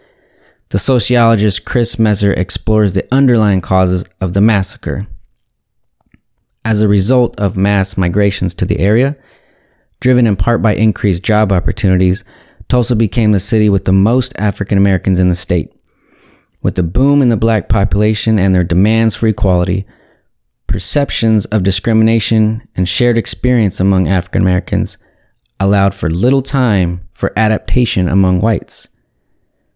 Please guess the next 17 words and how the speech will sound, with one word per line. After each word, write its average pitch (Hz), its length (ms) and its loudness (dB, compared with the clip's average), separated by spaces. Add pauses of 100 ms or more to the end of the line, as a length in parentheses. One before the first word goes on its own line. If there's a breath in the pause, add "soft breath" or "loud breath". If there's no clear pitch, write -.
(160)
Tulsa's 113 460 0
rapid 117 400 0
change 110 640 0 (240 soft breath)
in 95 100 0
racial 110 320 2
demographics 107 720 0
made 104 160 0
the 98 80 0
city 98 320 0
ripe 98 400 0 (320 soft breath)
for 95 220 -2
a 92 60 2
riot 101 440 0
motivated 104 640 2
by 87 140 -2
white 101 400 0
animosity 101 920 0